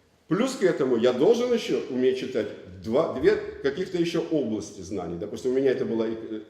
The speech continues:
углубленная эконометрика, временные ряды, скажем, там это дело было, и экономика природопользования. То есть, в принципе, каждый из нас, допустим, я имею в виду, с докторской степенью,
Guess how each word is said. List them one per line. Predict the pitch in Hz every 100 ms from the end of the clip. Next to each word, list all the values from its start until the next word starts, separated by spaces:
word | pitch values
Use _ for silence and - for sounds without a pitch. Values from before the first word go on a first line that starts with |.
| -
углубленная | 127 113 123 120 120 107 101
эконометрика, | 117 107 165 208 170 170
временные | 151 151 147 147 135
ряды, | 135 131 135
скажем, | 135 123 123
там | 123 123
это | 120
дело | 117 113 107
было, | 110
и | 107 160 170
экономика | 147 151 139 139
природопользования. | 127 120 120 107 95 82 85 - - _ _ _ _ _ _ _ _ _ _ _
То | 170
есть, | -
в |
принципе, | 202 269 269 - 101
каждый | 90 196 240 196 202 175
из | 156
нас, | 123 95 95 - - -
допустим, | 117 120 113 117
я | 123 127
имею | 127 123
в |
виду, | 120 117 - - -
с | 104
докторской | 101 - 220 214 - 220
степенью, | - 151 135 143 139